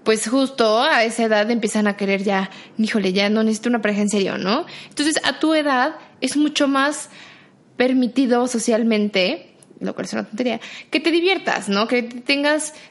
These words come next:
distintos dates o que puedas ir y venir, o sea, y lo que dijiste de dar explicaciones a alguien, que es, es parte de lo mismo que te decía. El darle explicaciones a alguien es porque, pues, estás en una relación en la cual tienes que dar explicaciones, porque quizás no hay confianza o quizás,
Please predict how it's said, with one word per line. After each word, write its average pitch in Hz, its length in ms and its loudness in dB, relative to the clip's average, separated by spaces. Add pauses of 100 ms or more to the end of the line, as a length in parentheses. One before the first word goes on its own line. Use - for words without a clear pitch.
distintos 277 840 -2 (480)
dates 240 440 2
o 214 120 0
que 214 180 2
puedas 233 440 0
ir 220 180 4
y 226 40 2
venir, 208 340 2
o 202 60 0
sea, 208 320 0 (260)
y 277 180 0
lo 330 80 0
que 311 80 -4
dijiste 226 260 -4
de 196 380 -2
dar 226 160 0
explicaciones 208 600 -4
a 202 60 -4
alguien, - 280 -6 (720)
que 262 140 2
es, 277 220 -6
es 269 160 -2
parte 277 240 0
de 269 60 2
lo 247 60 2
mismo 247 200 0
que 233 80 -8
te 226 60 2
decía. 233 380 -2 (540)
El 277 120 2
darle 339 220 2
explicaciones 247 640 -2
a 226 60 2
alguien 220 240 0
es 226 140 -2
porque, 240 280 -2
pues, 208 160 -6
estás 240 240 -2
en 294 120 0
una 269 140 0
relación 214 360 0
en 220 80 2
la 208 80 0
cual 202 220 0
tienes 226 280 0
que 220 120 0
dar 220 160 4
explicaciones, 202 680 -2
porque 196 180 -6
quizás 254 280 -2
no 294 180 2
hay 277 120 -2
confianza 226 680 0
o 190 60 -2
quizás, 240 420 -2